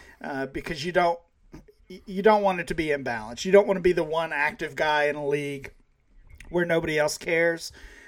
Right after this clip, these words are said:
And, and you don't, you certainly don't wanna be the one taking the time off while the,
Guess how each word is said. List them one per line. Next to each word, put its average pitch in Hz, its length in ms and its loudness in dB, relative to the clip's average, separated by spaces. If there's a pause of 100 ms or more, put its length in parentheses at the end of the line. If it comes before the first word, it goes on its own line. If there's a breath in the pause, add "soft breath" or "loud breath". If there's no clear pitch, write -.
(140 loud breath)
And, 139 560 -6
and 160 360 -12
you 170 60 -6
don't, 175 180 -2 (100)
you 160 160 -12
certainly 180 380 0
don't 165 240 0
wanna 156 160 -8
be 165 140 -8
the 160 120 -6
one 151 240 -6
taking 170 360 -2
the 151 60 -6
time 151 280 -2
off 143 260 -4
while 139 380 -2 (320 loud breath)
the, 160 220 -4